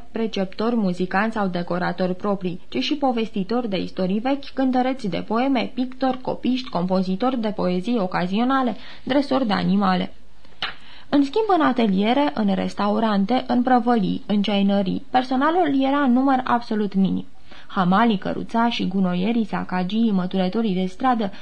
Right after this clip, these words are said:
toți erau grupați în bresle, până și răufăcătorii, bandiții, escrocii, pungașii sau cerșetorii.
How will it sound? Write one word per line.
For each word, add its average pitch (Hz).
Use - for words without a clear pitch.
toți 359
erau 302
grupați 262
în 247
bresle, 254
până 339
și 302
răufăcătorii, 269
bandiții, 190
escrocii, 208
pungașii 196
sau 208
cerșetorii. 202